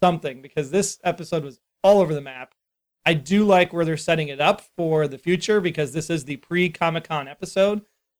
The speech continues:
The Comic-Con panel was today, uh, the same night that this recorded, same night this aired, July ninth in the States.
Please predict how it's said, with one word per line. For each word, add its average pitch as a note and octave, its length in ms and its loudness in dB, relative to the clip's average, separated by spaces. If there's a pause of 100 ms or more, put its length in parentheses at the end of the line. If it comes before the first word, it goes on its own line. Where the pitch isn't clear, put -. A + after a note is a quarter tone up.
The D3 240 -2
Comic-Con D#3+ 540 -2
panel F3 520 2
was E3 180 -2
today, D#3+ 680 0 (400)
uh, C3+ 200 -6
the B2+ 100 -20
same D#3 260 -2
night D#3+ 220 0
that D3+ 140 -4
this D3 220 -4
recorded, F3+ 520 2
same D3+ 180 -4
night C#3+ 160 -16
this - 160 -20
aired, E3+ 280 0
July C3+ 280 -6
ninth F3+ 520 -2 (100)
in D3+ 120 -18
the C3+ 60 -20
States. - 560 -2